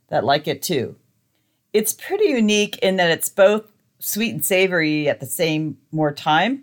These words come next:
It's got a little more, um, seasoning into it, so it's kinda leans more on the savory side. Originally played around with this recipe. I first got it. I really didn't like it that much, to be honest with you. <laughs> And coincidentally, I like to drink beer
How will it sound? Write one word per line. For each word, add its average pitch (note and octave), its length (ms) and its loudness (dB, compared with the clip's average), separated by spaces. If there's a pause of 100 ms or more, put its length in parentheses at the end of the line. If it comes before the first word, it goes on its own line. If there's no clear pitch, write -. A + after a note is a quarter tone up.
(140)
It's E3+ 140 -10
got A#3+ 140 4
a G3+ 60 4
little B3+ 300 4
more, A3 420 4
um, E3 220 4
seasoning A3 400 -2
into G#3+ 260 -4
it, A3 160 -2
so D#3 60 -4
it's - 100 -6
kinda F#3+ 400 0 (120)
leans F3+ 420 -4
more E3 200 -2
on D#3 80 2
the C#3 100 0
savory E3+ 400 -4
side. A3 420 2 (760)
Originally G#3 880 0 (240)
played A3 220 2
around F#3 240 6
with - 60 -8
this E3 160 -6
recipe. D3+ 320 0
I D3 60 0
first F#3+ 280 -4
got D3 220 4
it. - 240 0 (260)
I E3+ 60 2
really F#3 200 2
didn't B2+ 160 -2
like C3 200 -2
it - 220 -10
that C3 180 -4
much, C#3+ 260 -2
to - 80 -16
be D#3 80 -2
honest D#3 240 2
with G#3 180 -2
you. D#4+ 220 2 (400)
<laughs> B3 140 2 (560)
And - 260 2 (160)
coincidentally, A#3 760 2 (680)
I E3 140 6
like G3 220 2
to G3+ 60 -6
drink E3+ 280 -2
beer C#3+ 400 0